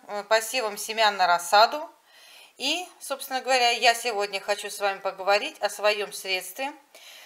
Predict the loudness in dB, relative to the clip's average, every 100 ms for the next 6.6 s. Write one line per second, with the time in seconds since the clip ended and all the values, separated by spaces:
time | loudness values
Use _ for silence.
0 | -2 2 2 0 0 2 2 0 -4 -2
1 | -2 -4 -6 -4 -2 -2 -4 -10 _ 2
2 | 2 0 -6 -6 -6 -6 2 4 4 0
3 | -20 -20 _ -2 4 4 4 0 0 -2
4 | 2 2 0 -4 0 4 2 0 0 0
5 | 0 -4 -6 -2 2 2 2 4 6 6
6 | 4 -4 0 6 6 6